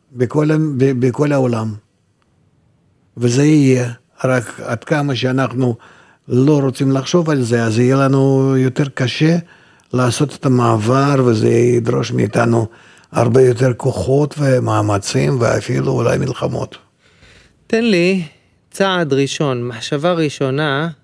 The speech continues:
Speaker 2: שהיא תהיה בכיוון של התנועה הזו, הנכונה. מה היא צריכה להיות? איך אני צריך להתייחס למישהו פה בארץ שהוא הכי שונה ממני בעולם?
Speaker 1: אנחנו נמצאים בעולם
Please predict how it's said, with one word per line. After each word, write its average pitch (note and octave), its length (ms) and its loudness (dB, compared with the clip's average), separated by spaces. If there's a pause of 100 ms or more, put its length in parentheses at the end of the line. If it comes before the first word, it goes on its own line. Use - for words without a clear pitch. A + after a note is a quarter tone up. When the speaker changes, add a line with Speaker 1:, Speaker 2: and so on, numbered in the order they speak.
(100)
Speaker 2:
שהיא C#3+ 240 -4
תהיה E3 240 0
בכיוון D3+ 760 -2 (200)
של C3+ 220 -2
התנועה C#3 560 -2
הזו, A2 300 -6 (600)
הנכונה. C3 560 -2 (360)
מה F#3 140 0
היא G3 100 0
צריכה C#3+ 400 -2
להיות? A#2+ 380 -4
איך G3+ 220 -4
אני F3 240 0
צריך E3+ 380 -2
להתייחס D#3 440 -2
למישהו E3 540 -2
פה F3 120 2
בארץ F3 460 -2
שהוא D#3+ 180 0
הכי A#3 360 -2
שונה F#3+ 420 0
ממני F3+ 440 2
בעולם? B2+ 580 -2 (920)
Speaker 1:
אנחנו C3 380 4
נמצאים B2+ 560 4
בעולם A#2 600 2